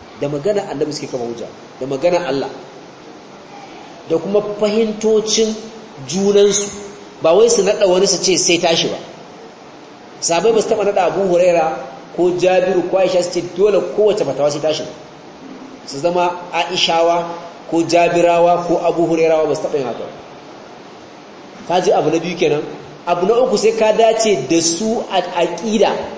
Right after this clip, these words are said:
wajen ithbat na sifat da sauran aƙidojin da yan bid'a suka saɓawa salaf, dole ka dace da salaf a wannan. Abu na hudu kuma shine suluki.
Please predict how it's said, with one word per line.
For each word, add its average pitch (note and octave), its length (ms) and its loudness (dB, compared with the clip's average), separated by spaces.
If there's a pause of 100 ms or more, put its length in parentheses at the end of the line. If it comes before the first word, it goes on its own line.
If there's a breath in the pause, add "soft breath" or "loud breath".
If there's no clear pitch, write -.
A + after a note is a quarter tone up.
(260)
wajen G#3 400 2
ithbat F#3 720 0 (960)
na F3 120 2
sifat D#3+ 720 -2
da D3 80 -2
sauran F#3 380 2
aƙidojin F#3+ 500 0
da D#3 140 0
yan F3 80 -2
bid'a F3 240 2
suka - 160 0
saɓawa C#3 560 0
salaf, D#3 260 -2
dole E3 160 0
ka C3 100 -4
dace C#3+ 200 -2
da A#2+ 60 -6
salaf C#3 260 -4
a A2+ 80 -8
wannan. A2 260 -8 (1080)
Abu C3+ 160 -4
na E3 120 0
hudu G3 240 2
kuma F3+ 140 -2
shine F#3 280 -2
suluki. C#3+ 540 -8